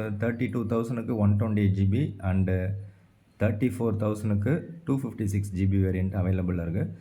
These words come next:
So, நீங்க ஒன் டுவெண்ட்டி எயிட் ஜிபி வேரியன்ட் அவாய்ட் பண்ணிடுங்க, இந்த பர்டிகுலர் மொபைல் வாங்குறதா இருந்தீங்க அப்படின்னா. அது எதனால அப்படின்னு பார்த்தீங்கன்னா, ஒன் டுவெண்ட்டி எயிட் ஜிபி வேரியன்ட்ல உங்களுக்கு யூ எஃப் எஸ் த்ரீ பாயிண்ட் ஒன் ஸ்டோரேஜ் தான் கொடுக்குறாங்க. So, அதனால ஒன் டுவெண்ட்டி எயிட் ஜிபி வேரியன்ட் அவாய்ட் பண்ணிடுங்க. So, யூ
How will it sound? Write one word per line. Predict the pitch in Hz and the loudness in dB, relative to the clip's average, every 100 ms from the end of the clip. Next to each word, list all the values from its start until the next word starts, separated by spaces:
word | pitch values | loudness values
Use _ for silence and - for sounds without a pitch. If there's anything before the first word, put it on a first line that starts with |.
| - - | -20 -8
So, | 123 | -4
நீங்க | 120 113 104 | -2 0 2
ஒன் | 120 151 | 2 2
டுவெண்ட்டி | 170 156 | 2 4
எயிட் | 139 | 2
ஜிபி | 120 131 120 | 0 0 0
வேரியன்ட் | 107 104 104 | 2 2 4
அவாய்ட் | 107 101 104 | 2 2 2
பண்ணிடுங்க, | 104 98 92 104 | 2 2 4 2
இந்த | 101 95 | 2 2
பர்டிகுலர் | 101 87 95 92 | 0 -2 -2 -2
மொபைல் | 90 98 98 | 0 2 2
வாங்குறதா | 90 92 90 90 | 2 0 -2 -2
இருந்தீங்க | 87 87 85 | -2 -2 -2
அப்படின்னா. | 82 80 90 101 - - - | -4 -2 -2 -4 -6 -16 -12
அது | - 95 | -2 0
எதனால | 90 104 143 143 135 | 2 2 2 2 0
அப்படின்னு | 117 110 110 | -2 -2 0
பார்த்தீங்கன்னா, | 98 95 87 101 - - - - | 2 2 0 0 -2 -6 -8 -4
ஒன் | 101 104 104 | 2 2 2
டுவெண்ட்டி | 151 143 135 | 0 2 2
எயிட் | 123 120 | 0 0
ஜிபி | 131 131 | 2 2
வேரியன்ட்ல | 120 110 107 113 | 0 -2 -2 -2
உங்களுக்கு | 120 107 101 101 113 | 0 2 2 2 2
யூ | 101 113 | 2 2
எஃப் | 117 - | 0 -4
எஸ் | 107 - | -8 -4
த்ரீ | 135 143 | -2 -2
பாயிண்ட் | 143 131 113 | -2 -2 0
ஒன் | 107 | 0
ஸ்டோரேஜ் | 101 104 98 95 | 0 2 2 2
தான் | 98 101 | 2 2
கொடுக்குறாங்க. | 92 90 87 95 156 - - - | 2 0 -2 -2 -2 -6 -20 -20
So, | - 107 | -10 0
அதனால | 101 110 113 | 2 2 2
ஒன் | 104 104 | 0 0
டுவெண்ட்டி | 135 127 120 | -2 -2 -2
எயிட் | 107 | -2
ஜிபி | 110 110 | -2 0
வேரியன்ட் | 101 98 98 101 | 4 6 6 4
அவாய்ட் | 95 101 101 | 2 2 2
பண்ணிடுங்க. | 95 87 101 165 - - - _ | 0 2 0 -2 -6 -20 -20 _
So, | - 95 92 | -8 0 0
யூ | 92 | 2